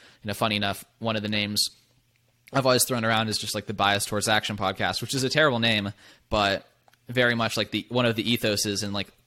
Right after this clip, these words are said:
meta lessons we hope to convey with the show is just, like, you know, a bias towards action beats a bias towards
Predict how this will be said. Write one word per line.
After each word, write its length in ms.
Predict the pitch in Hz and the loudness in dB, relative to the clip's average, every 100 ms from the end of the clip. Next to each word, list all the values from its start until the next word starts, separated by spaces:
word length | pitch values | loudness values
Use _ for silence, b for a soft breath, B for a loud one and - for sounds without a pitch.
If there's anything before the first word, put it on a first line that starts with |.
| _ 120 | _ 0
meta 240 | 113 104 | 0 2
lessons 360 | 101 95 101 98 | 0 -2 -6 -4
we 120 | 104 | -2
hope 140 | 98 | -2
to 80 | 107 | -6
convey 240 | 101 95 92 | -8 -6 -6
with 100 | 107 | -6
the 60 | |
show 220 | 117 156 | -2 0
is 100 | 110 | 0
just, 180 | - 101 | -2 -4
like, 240 | 95 90 - b b b | -4 -4 -10 b b b
you 60 | |
know, 100 | 101 73 | -8 -6
a 80 | 101 | 0
bias 280 | 110 107 | 4 4
towards 240 | - 104 101 | 0 -4 0
action 320 | 101 - 98 | -2 -2 -6
beats 380 | 95 92 - - | -6 -6 -8 -8
a 20 | |
bias 300 | 98 92 95 | -4 -4 -6
towards 420 | - 90 92 - | -8 -8 -6 -10